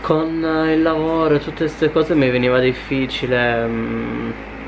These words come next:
registrare, fare contenuti per voi. Poi vedendo che comunque il mio canale YouTube, cioè voglio dire, non è seguito da du-, duecentocinquantamila persone,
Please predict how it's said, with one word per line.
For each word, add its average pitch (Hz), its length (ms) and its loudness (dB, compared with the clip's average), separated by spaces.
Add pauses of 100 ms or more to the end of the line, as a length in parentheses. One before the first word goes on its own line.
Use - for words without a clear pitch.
registrare, 123 960 0
fare 117 440 -2
contenuti 113 800 -4
per 120 200 -4
voi. 117 280 -4 (100)
Poi 131 160 2
vedendo 127 400 2
che 120 100 -4
comunque 123 380 -2
il 123 60 0
mio 120 180 0
canale 120 320 0
YouTube, 120 500 -2
cioè 123 160 0
voglio 120 220 0
dire, 123 200 -2
non 123 140 -2
è 127 80 -2
seguito 127 380 -2
da 123 120 0
du-, 123 220 -2 (180)
duecentocinquantamila 123 1040 -2
persone, 123 640 -2